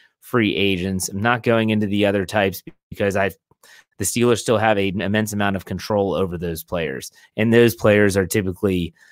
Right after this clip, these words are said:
uh, second, third, filling out the depth chart type players. We're talking Marcus Allen, Tuzar Skipper, et cetera.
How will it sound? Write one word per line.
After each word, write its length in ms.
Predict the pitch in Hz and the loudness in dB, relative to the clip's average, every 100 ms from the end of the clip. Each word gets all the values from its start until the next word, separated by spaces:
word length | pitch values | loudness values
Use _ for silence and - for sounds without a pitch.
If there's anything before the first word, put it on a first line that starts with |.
| _ _ | _ _
uh, 340 | 90 87 82 82 _ _ | 0 2 2 -2 _ _
second, 500 | - 98 98 95 85 | -6 -4 -2 -6 -4
third, 340 | 95 95 90 | 0 0 -2
filling 300 | - 104 101 | 0 0 2
out 140 | 98 90 | 0 -2
the 80 | |
depth 260 | 87 98 90 | 0 0 0
chart 260 | - 95 - | 0 -2 -2
type 240 | 98 87 | -4 -4
players. 380 | - 95 87 87 | -2 0 0 -2
We're 60 | |
talking 340 | 95 104 92 95 | 0 0 0 0
Marcus 400 | 95 92 82 110 | 0 0 -2 0
Allen, 400 | 98 98 92 87 - _ _ - | 0 0 -2 -4 -10 _ _ -4
Tuzar 420 | 113 98 95 90 | -2 2 2 0
Skipper, 380 | - 95 95 92 | -2 -4 -2 -6
et 140 | 85 | -4
cetera. 360 | 92 78 71 | -6 -6 -8